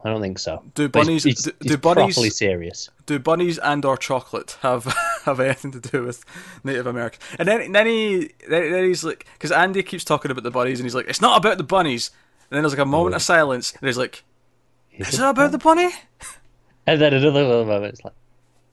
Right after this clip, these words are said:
Speaker 1: "No,
Speaker 2: No.
Speaker 1: it's not about the bunny."
Speaker 2: It's not about the bunny. And the fact is, I think if I was the one cutting that scene, right, I'd have cut it after, "Is it about the bunny?" I feel like that's the comedy line to, like, cut out on. But Lynch is like, "No, no, we're going for another,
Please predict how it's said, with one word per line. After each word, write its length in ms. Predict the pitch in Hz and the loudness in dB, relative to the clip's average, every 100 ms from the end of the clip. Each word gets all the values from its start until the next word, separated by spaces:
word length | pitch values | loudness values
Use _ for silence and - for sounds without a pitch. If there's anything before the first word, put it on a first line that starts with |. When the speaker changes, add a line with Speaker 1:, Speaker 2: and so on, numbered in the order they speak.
| _ - | _ -16
Speaker 1:
"No, 120 | 104 | -14
Speaker 2:
No. 380 | 139 139 123 113 - | -10 -8 -8 -10 -16
Speaker 1:
it's 160 | - - | -14 -8
not 120 | 135 | -6
about 220 | 113 98 | -4 -4
the 60 | 92 | -6
bunny." 180 | 90 82 | -12 -12
Speaker 2:
It's 100 | - | -12
not 100 | - | -10
about 200 | 123 123 | -8 -10
the 40 | |
bunny. 220 | - 208 190 - - | -10 -12 -14 -18 -6
And 80 | - | 2
the 20 | 220 | 6
fact 200 | 277 262 | 6 6
is, 160 | 170 | 2
I 80 | 151 | 0
think 240 | - 214 | -2 -2
if 100 | 233 | 0
I 80 | 160 | 2
was 200 | 165 160 | 2 0
the 100 | - | -4
one 160 | 139 131 | -4 -4
cutting 300 | - 117 120 | -2 -4 -2
that 180 | 110 104 | -4 -4
scene, 220 | 127 139 | -6 -4
right, 180 | 147 - | -4 0
I'd 140 | 135 | 0
have 100 | 139 | 0
cut 220 | - 131 120 | -10 -10 -2
it 20 | |
after, 260 | 113 - - | -2 -2 -6
"Is 160 | 113 | -4
it 80 | 117 | -4
about 180 | 110 104 | -4 -6
the 60 | |
bunny?" 320 | 104 117 101 - _ _ | -6 -6 -6 -12 _ _
I 100 | 135 | 0
feel 120 | 143 160 | 2 0
like 60 | |
that's 160 | 139 143 | 0 -2
the 80 | 139 | -4
comedy 300 | - 131 127 | -4 -4 -2
line 160 | 120 | -4
to, 80 | 107 - - - _ - | -6 -14 -20 -20 _ -12
like, 160 | - | -12
cut 200 | - 135 | -2 0
out 80 | 131 | 0
on. 240 | 101 107 - _ _ - | -2 -6 -10 _ _ -4
But 140 | 139 | 0
Lynch 240 | 135 160 | 2 2
is 40 | 156 | 0
like, 120 | 135 | 2
"No, 60 | 151 | 4
no, 140 | 131 | 6
we're 140 | 120 | 4
going 180 | 151 165 | 4 4
for 140 | 139 123 | 4 0
another, 380 | 127 120 110 | 2 0 -2